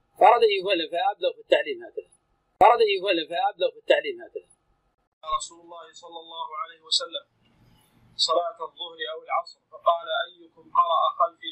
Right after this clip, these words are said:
Speaker 2: بسبح اسم ربك الأعلى؟" فقال رجل: "أنا"، ولم أرد بها إلا الخير.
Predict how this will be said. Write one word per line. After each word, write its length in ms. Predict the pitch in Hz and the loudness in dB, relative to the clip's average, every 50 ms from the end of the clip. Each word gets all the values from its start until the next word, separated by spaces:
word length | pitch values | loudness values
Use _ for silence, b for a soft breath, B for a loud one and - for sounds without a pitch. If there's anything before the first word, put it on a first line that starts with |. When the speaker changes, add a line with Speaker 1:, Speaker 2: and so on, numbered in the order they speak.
| - - | -4 -4
Speaker 2:
بسبح 380 | - - 180 - - - - - - | -2 -2 -2 -6 -10 -12 -12 -10 -10
اسم 140 | - - 170 165 170 | -12 -10 -8 -10 -10
ربك 240 | 175 170 170 - - 170 | -10 -12 -14 -8 -6 -4
الأعلى؟" 300 | - - 156 143 - _ _ _ _ _ _ _ _ _ _ _ _ _ - - | -2 -2 -2 -4 -4 _ _ _ _ _ _ _ _ _ _ _ _ _ -8 -2
فقال 340 | - 605 - - 339 - 659 - - - - | -2 2 2 2 0 0 -4 -6 -6 -8 -10
رجل: 240 | - _ 349 339 170 175 _ _ _ - - - | -14 _ -20 -20 -20 -20 _ _ _ -2 -2 -2
"أنا"، 160 | 180 190 - - _ _ - 156 | -2 -2 -6 -10 _ _ -8 -6
ولم 220 | 165 170 165 160 _ - - | -4 -4 -4 -6 _ -8 -6
أرد 180 | 170 175 - - - | -6 -6 -8 -6 -4
بها 180 | 180 - - - - - | -4 -2 -2 -2 -2 -4
إلا 140 | - - 156 - | -6 -10 -12 -10
الخير. 280 | - - - - - | -6 -6 -4 -4 -4